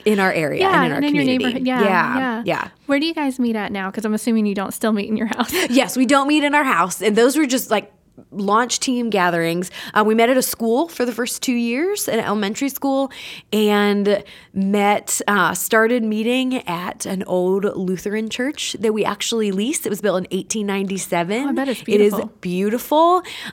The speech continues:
Speaker 1: Um, it, we were able to, uh, make it work for us in terms of technology. Um, so it's a very historical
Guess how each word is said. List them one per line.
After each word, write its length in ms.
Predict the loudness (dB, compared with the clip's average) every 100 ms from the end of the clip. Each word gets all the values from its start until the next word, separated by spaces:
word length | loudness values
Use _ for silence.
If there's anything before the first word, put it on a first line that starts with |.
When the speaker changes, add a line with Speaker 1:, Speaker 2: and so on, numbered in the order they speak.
| 0
Speaker 1:
Um, 500 | 4 4 0 -8 -14 _ _ _
it, 500 | 2 2 0 -6 -6 -10 _ _ _ -8
we 540 | -4 -2 -2 0 -2
were 180 | 0 0
able 280 | 2 0 0
to, 560 | -2 0 2 2 0 -2 -12 -20 -14 -4
uh, 160 | -2
make 220 | 0 0
it 80 | 0
work 160 | -2 -2
for 160 | -2 -2
us 180 | -2
in 80 | -6
terms 240 | -6 -6 -8
of 100 | -8
technology. 920 | -10 -4 -2 0 -2 -2 -2 -2 -4 -6
Um, 200 | -8 -6
so 120 | -8
it's 100 | -4
a 60 | -6
very 520 | -2 0 2 2 0
historical 920 | -2 -8 -2 -2 -2 -2 0 0 -2